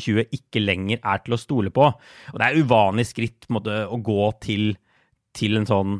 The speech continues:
altså ta avstand fra Trump, bryte med Trump på den måten her. Og det, det viser jo kanskje at,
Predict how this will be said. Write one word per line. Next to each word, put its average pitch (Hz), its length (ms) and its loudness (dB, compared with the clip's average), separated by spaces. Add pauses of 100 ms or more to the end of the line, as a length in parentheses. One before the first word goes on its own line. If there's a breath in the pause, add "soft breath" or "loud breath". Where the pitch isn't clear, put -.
(100)
altså 104 280 -12
ta 110 120 0
avstand 101 480 -4
fra 107 120 -2
Trump, 110 220 0
bryte 110 380 -2
med 107 120 -4
Trump 104 240 -2
på 107 80 -4
den 107 140 0
måten 104 220 -2
her. 120 260 2 (320 soft breath)
Og 117 100 -8
det, 135 140 2
det 135 180 -4
viser 135 440 -2
jo 127 40 -2
kanskje 117 320 2
at, - 320 -6